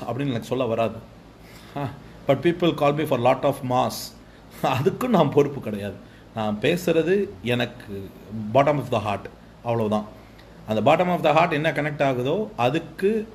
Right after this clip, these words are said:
if somebody respect, I would be the first person to go and give the respect back. என் மேல் கிடைக்கிற, எனக்கு கிடைக்கிற எல்லா மரியாதையும் நான் திருப்பி கொடுத்துருக்கேன். எனக்கு, அஹ், நான், நான் என் கூட வேலை பார்த்தவங்களுக்கு எனக்கு அது தெரியும். அஹ்,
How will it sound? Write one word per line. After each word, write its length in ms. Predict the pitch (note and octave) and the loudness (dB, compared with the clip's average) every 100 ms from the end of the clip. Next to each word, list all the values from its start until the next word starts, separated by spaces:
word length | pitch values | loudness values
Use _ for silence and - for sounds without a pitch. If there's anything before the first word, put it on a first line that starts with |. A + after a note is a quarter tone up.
| - | -6
if 120 | C#3 - | -2 2
somebody 540 | C3+ C#3+ D3 C#3 B2 | 2 2 2 2 2
respect, 480 | A#2 C3+ - - F3 - _ _ _ _ _ _ _ _ _ _ _ _ - | 0 0 -2 -4 -6 -6 _ _ _ _ _ _ _ _ _ _ _ _ 0
I 120 | C3+ | 0
would 160 | C#3+ D3 | 0 0
be 20 | |
the 220 | C3 F#3 | 2 2
first 140 | F#3+ | 2
person 240 | D#3+ D3+ D3+ | 0 -2 -2
to 100 | C#3+ B2 | -2 0
go 120 | C#3+ | 0
and 140 | C#3 | 0
give 120 | B2+ | 0
the 80 | B2+ | 0
respect 260 | A2+ A#2 A2 | -2 -2 -6
back. 120 | A2 G#2 - | -6 -12 -10
என் 140 | A2+ | -6
மேல் 220 | A#2 D#3 D3 - - | -2 -2 -4 -14 -12
கிடைக்கிற, 400 | - C3+ C3 B2 A#2+ - - | -2 -2 2 0 0 -10 -6
எனக்கு 300 | B2+ A#2 D3+ | -4 0 2
கிடைக்கிற 280 | F3+ E3 | 4 2
எல்லா 220 | C3 F3 F3+ | 2 2 2
மரியாதையும் 480 | D#3 D#3 D3 D3 | 2 2 0 0
நான் 160 | D#3+ B2+ | -2 -2
திருப்பி 240 | A#2 D3 | -2 -2
கொடுத்துருக்கேன். 440 | C#3+ A#2+ G#2+ G#2+ F#2+ - | -2 -2 -4 -8 -10 -8
எனக்கு, 400 | A#2 A#2 A#2 G#2+ G#2+ - - - | -4 -4 -4 -6 -6 -18 -20 -2
அஹ், 260 | A#2 A2+ G#2 G2+ G2+ | 2 2 0 -6 -8
நான், 360 | A#2 B2+ B2+ B2 - A2+ | 0 2 2 -2 -6 -2
நான் 220 | A#2+ A#2+ | -2 0
என் 200 | C3 D3 | 0 2
கூட 220 | F3 A3 | 2 4
வேலை 220 | E3 G#3 | 6 6
பார்த்தவங்களுக்கு 760 | G3+ E3 D3 C#3 C#3 C#3 A3 - | 4 0 0 -2 -2 -2 -6 -4
எனக்கு 280 | B2 A2+ G#2+ | -6 -6 -6
அது 160 | A#2 A2 | -6 -4
தெரியும். 300 | G#2+ G2+ F#2 - - - - - - - - - | -4 -4 -8 -16 -20 -20 -20 -20 -20 -20 -20 -8
அஹ், 460 | A2+ C2+ - - | -6 -6 -10 -14